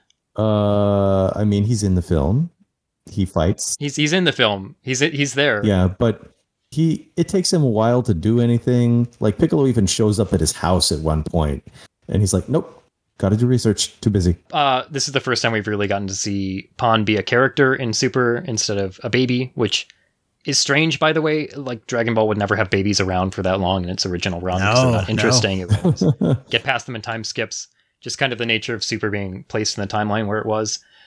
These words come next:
Speaker 2: Um, but yeah, she's great. She, I, they didn't do what I was sort of fearful they would based on the trailers, where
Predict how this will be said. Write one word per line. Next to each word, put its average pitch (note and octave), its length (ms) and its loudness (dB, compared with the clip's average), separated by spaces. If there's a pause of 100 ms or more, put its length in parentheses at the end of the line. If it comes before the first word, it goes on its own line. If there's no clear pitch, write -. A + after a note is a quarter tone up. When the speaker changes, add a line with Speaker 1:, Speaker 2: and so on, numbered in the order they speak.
(280)
Speaker 2:
Um, A#2 500 0 (160)
but E3 120 -2
yeah, - 180 -2
she's - 200 -6
great. F#3 320 0 (180)
She, C#3 580 2 (100)
I, D#3+ 100 2
they C#3+ 200 0
didn't C#3+ 340 2
do D3+ 220 2
what C#3+ 120 2
I C3+ 80 4
was C3 360 0 (240)
sort C3+ 220 0
of - 80 0
fearful B2+ 420 2
they A#2 120 2
would A2+ 300 2
based A2+ 240 0
on A#2+ 60 -6
the G2+ 40 -4
trailers, A2+ 440 -2
where G2+ 360 -4